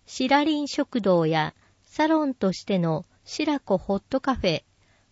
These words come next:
防災意識啓発のための講座など、幅広い地域住民の方々のニーズに応えるべく、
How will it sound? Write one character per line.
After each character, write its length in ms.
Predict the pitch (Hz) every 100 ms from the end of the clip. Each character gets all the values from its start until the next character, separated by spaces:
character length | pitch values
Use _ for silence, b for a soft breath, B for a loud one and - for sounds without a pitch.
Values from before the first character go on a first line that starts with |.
| _ _
防 220 | 226 320
災 360 | 311 302 302 311
意 120 | -
識 320 | - - 294
啓 240 | - 311 277
発 300 | 220 - 175
の 160 | 170
た 160 | 165 180
め 140 | 175
の 280 | 170 165 175
講 240 | - 247 247
座 200 | 240 226
な 160 | 214
ど、 240 | 170 160 - b b b
幅 320 | - 233 302
広 380 | 311 330 302 233
い 140 | 185
地 240 | - 302 311
域 240 | - 294
住 280 | 269 320 320
民 260 | 285 233 190
の 120 | 175
方 300 | 220 247 247
々 280 | 226 208 180
の 180 | 170
ニ 260 | 180 277 277
ー 40 |
ズ 120 | 220 185
に 200 | 170 -
応 100 | 196 233
え 140 | 233 208
る 100 | 180
べ 160 | 170
く、 280 | - 156